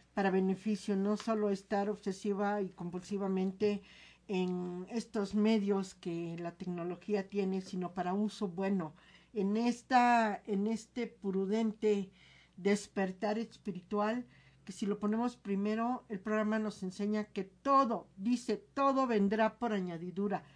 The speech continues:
Todo, y sí es cierto, si esta mente, que la mía, nació con esa discapacidad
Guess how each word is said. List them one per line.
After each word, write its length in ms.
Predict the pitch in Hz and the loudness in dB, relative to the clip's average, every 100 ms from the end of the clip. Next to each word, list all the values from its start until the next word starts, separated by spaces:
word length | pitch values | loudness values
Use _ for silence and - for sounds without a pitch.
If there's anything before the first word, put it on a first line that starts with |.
| - - - - - | -20 -20 -20 -20 -2
Todo, 440 | - 277 233 185 - | 8 8 8 4 0
y 120 | 240 | -2
sí 260 | 202 262 269 | 0 4 4
es 140 | 269 | 2
cierto, 640 | 269 247 262 262 - 180 - - - - | -2 -2 -2 -2 -4 -6 -6 -20 -20 -20
si 640 | - - 240 233 233 233 240 | -16 -2 0 0 0 0 0
esta 380 | 269 - 320 | 0 4 4
mente, 640 | 302 294 247 - 220 214 208 _ _ _ _ | 6 4 2 0 0 0 -6 _ _ _ _
que 460 | 208 202 202 196 190 | -2 2 2 2 0
la 120 | 190 202 | 2 4
mía, 520 | 233 254 214 196 - _ _ _ | 6 6 4 0 -6 _ _ _
nació 760 | 214 196 190 196 - 240 254 247 | -2 0 0 -2 -4 2 2 2
con 180 | 220 214 | -2 -2
esa 240 | 220 233 | 0 -2
discapacidad 1120 | 190 190 - - - 185 185 196 185 208 202 | 0 -4 -6 -8 -4 -6 -6 -8 0 2 2